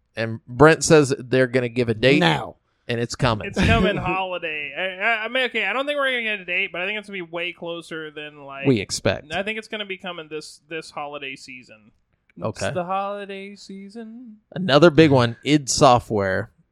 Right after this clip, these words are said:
Speaker 1: Um, you know, the Doom guys over at Bethesda, um, brought us, you know, Doom Eternal, twenty, Doom twenty sixteen.
Speaker 3: Was Doom Eternal the last thing they did?
Speaker 1: Yes.
Speaker 3: Aside
Speaker 2: Yes.
Speaker 3: from, like, their V R, or no, that, that, that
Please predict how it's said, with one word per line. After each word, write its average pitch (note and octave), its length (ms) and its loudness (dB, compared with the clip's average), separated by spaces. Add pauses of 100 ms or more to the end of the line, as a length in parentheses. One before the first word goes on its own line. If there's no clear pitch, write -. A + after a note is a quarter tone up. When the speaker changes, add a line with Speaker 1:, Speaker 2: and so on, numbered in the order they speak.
(200)
Speaker 1:
Um, G#2 480 -2
you A#2 160 -4
know, G#2+ 100 2
the A2 120 -2
Doom A#2+ 340 0
guys G2 440 -2
over G#2+ 280 -2
at G#2 200 -2
Bethesda, G#2 720 -2 (380)
um, G#2 360 0
brought A2 240 2
us, - 180 -2 (260)
you B2+ 80 -4
know, G#2+ 140 -2
Doom B2 240 2
Eternal, B2+ 760 6 (140)
twenty, C3+ 260 0
Doom C3 520 0
twenty C3 360 2
sixteen. D3 840 -6
Speaker 3:
Was D#3+ 120 -14
Doom G3 180 -8
Eternal G3+ 400 -6
the E3+ 80 -8
last D3 400 -10
thing E3+ 260 -14
they D3+ 140 -16
did? D3 460 -12
Speaker 1:
Yes. A#2 300 0
Speaker 3:
Aside E3 220 -4
Speaker 2:
Yes. - 100 -10
Speaker 3:
from, E3 180 -10
like, D3+ 200 -8
their C#3+ 180 -12
V D3+ 240 -16
R, D3+ 360 -12
or D#3+ 60 -14
no, F#3+ 180 -4
that, E3 380 -10
that, G3 160 -4
that F3+ 100 -4